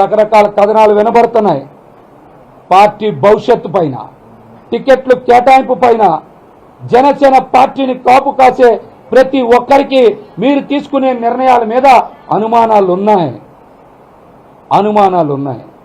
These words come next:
అసలు జనసేన పార్టీలో పనిచేసిన వారికి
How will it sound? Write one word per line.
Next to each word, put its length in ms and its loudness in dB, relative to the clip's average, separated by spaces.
అసలు 220 4
జనసేన 380 0
పార్టీలో 360 2
పనిచేసిన 540 0
వారికి 320 2